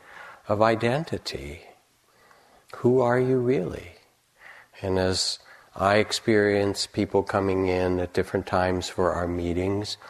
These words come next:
and some meetings people would be really caught in their, how would Pascal say it? Um, doo-doo, right? Their shit. And he had a whole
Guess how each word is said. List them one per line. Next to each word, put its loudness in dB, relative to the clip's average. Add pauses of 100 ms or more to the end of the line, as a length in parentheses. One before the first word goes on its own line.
(380)
and 2
some 4
meetings 4
people 0
would 2
be 2
really 4
caught 0
in -4
their, -2 (840)
how 2
would -2
Pascal -4
say -4
it? -8 (140)
Um, -6 (1160)
doo-doo, 4 (220)
right? 0 (540)
Their 2
shit. 0 (800)
And -6
he 0
had 2
a -2
whole 0